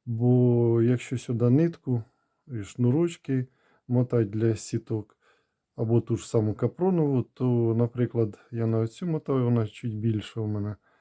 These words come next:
то там десь на шість-сім рядів хватає, якщо шириною сто сім вічок. Ось. Щоб, е,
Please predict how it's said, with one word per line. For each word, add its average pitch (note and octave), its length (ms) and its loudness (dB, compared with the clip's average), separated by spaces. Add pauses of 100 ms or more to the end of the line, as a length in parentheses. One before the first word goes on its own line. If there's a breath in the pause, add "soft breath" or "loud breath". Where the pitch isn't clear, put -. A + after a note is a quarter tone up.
(420)
то B2+ 120 -8
там A2 540 0
десь A2 480 -2 (760)
на G#2+ 1040 -6
шість-сім C3 720 2
рядів G2+ 360 0
хватає, G2 580 -12 (360 soft breath)
якщо G#2 680 -4
шириною A#2 500 0
сто G#2+ 220 -10
сім G#2 320 -8
вічок. F2+ 540 -12 (1080 soft breath)
Ось. G#2 380 -6 (320)
Щоб, - 440 0 (120)
е, D#3 40 -8